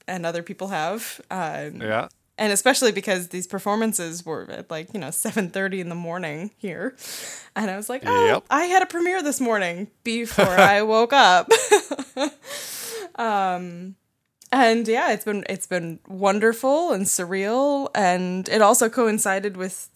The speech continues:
Speaker 1: um, the first time two of my pieces were performed, not on the same concert, but on the same day.
Speaker 2: Mm-hmm.
Speaker 1: So not a recital where it was, like, a bunch of my music and I was trying to
Speaker 2: Right.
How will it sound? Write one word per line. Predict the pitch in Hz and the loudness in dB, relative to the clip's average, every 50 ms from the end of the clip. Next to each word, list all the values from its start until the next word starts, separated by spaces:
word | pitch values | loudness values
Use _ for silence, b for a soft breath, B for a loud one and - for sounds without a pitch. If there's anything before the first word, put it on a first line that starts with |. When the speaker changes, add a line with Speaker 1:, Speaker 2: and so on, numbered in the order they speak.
| - - | -14 -10
Speaker 1:
um, | 180 180 170 160 160 156 151 156 | -6 -4 -2 -2 -4 -6 -8 -10
the | 165 160 - - 190 | -12 -12 -12 -12 -6
first | - 208 196 190 - | -2 -2 -2 -2 0
time | - 220 202 196 185 175 170 165 _ _ _ - 196 - - | 2 2 2 2 2 -2 -6 -10 _ _ _ -14 -14 -12 -10
two | - 233 220 | -8 -6 -6
of | 208 190 | -4 -2
my | 208 190 | -2 -4
pieces | 185 - 208 190 190 - 190 185 170 | -4 -4 -6 -4 -4 -4 -4 -6 -8
were | 196 180 | -10 -10
performed, | 180 180 180 - - 185 175 170 170 165 160 160 156 - - - - _ _ _ _ _ - | -10 -12 -10 -6 -4 -4 -4 -4 -6 -8 -10 -12 -12 -14 -14 -16 -20 _ _ _ _ _ -16
not | 185 180 185 185 196 202 | -6 -2 2 2 4 4
on | 220 220 220 214 208 202 190 - - | 4 2 2 0 -2 -4 -6 -8 -8
the | - 185 | -4 -2
same | - - 214 202 196 190 185 | 0 0 0 -2 -4 -4 -6
concert, | - 214 202 202 214 - 233 226 - - | -4 -4 -4 -4 -4 -4 -4 -4 -4 -6
but | 202 180 | -8 -8
on | 175 175 170 | -6 -6 -6
the | 170 | -6
same | 170 - 180 165 160 160 | -6 -6 -4 -6 -6 -6
day. | 156 151 151 147 - 269 302 - _ _ _ _ _ _ _ _ _ _ _ _ _ _ _ _ - | -6 -6 -6 -4 -6 -8 -10 -12 _ _ _ _ _ _ _ _ _ _ _ _ _ _ _ _ -16
Speaker 2:
Mm-hmm. | 131 117 117 113 113 113 120 143 _ _ _ - | -14 -14 -12 -14 -14 -14 -16 -18 _ _ _ -14
Speaker 1:
So | - - 180 | -10 -8 -8
not | 175 180 175 165 165 | -6 -6 -6 -6 -6
a | 165 | -6
recital | 170 180 - - 165 160 165 175 190 208 233 240 _ _ _ | -6 -6 -4 -4 -4 -4 -4 -4 -4 -6 -8 -10 _ _ _
where | 233 180 170 170 170 | -14 -10 -8 -8 -8
it | 165 151 | -8 -8
was, | 165 165 - | -10 -10 -10
like, | 156 160 180 | -10 -10 -10
a | |
bunch | 170 170 170 170 - | -8 -8 -8 -8 -8
of | 175 165 | -10 -10
my | 175 170 165 | -10 -10 -10
music | 170 170 165 156 156 180 180 185 | -10 -10 -10 -10 -8 -10 -10 -10
and | 185 165 | -10 -10
I | 151 151 | -10 -10
was | 165 - | -10 -10
trying | - 185 165 160 170 | -10 -8 -10 -10 -10
to | 160 - 170 151 - | -12 -14 -14 -8 -4
Speaker 2:
Right. | 113 107 104 101 | 0 0 0 0